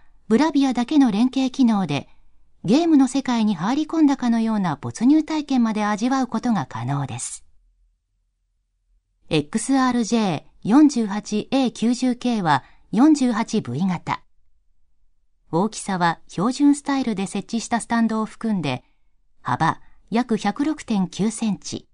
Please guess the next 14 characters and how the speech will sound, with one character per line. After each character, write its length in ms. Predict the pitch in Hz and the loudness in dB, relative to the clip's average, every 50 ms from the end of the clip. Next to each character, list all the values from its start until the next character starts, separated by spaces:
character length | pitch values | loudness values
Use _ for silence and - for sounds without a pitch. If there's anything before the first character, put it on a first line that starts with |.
| _ _ _ _ _ _ _ _ _ _ _ _ _ _ _ - | _ _ _ _ _ _ _ _ _ _ _ _ _ _ _ -4
高 240 | - 226 240 - 220 | -2 -2 0 -2 -4
さ 300 | - - 175 151 135 - _ _ - - - | -4 -2 -2 -2 -2 -2 _ _ -16 -8 -4
約 280 | 220 226 226 - 202 | -4 -4 -2 -2 -2
六 220 | 190 277 285 - 302 | -2 -2 0 -2 -2
十 220 | 285 311 311 311 | 0 0 2 6
二 200 | 302 302 302 285 | 6 6 6 6
点 240 | 294 - 139 123 110 | 4 0 -4 -4 -4
九 220 | - - 127 147 | -6 -8 -8 -8
セ 220 | 175 - - 202 170 | -6 -6 -4 -4 -6
ン 80 | 147 - | -6 -8
チ、 240 | - - - - - _ _ _ _ - _ _ _ _ _ _ _ _ _ _ _ _ _ _ - | -12 -14 -14 -14 -16 _ _ _ _ -20 _ _ _ _ _ _ _ _ _ _ _ _ _ _ -6
奥 240 | - 131 131 - 196 | -6 -6 -4 -2 -2
行 160 | 202 202 180 | -2 -2 -2
き 280 | - - 175 151 - | -2 -2 -4 -4 -4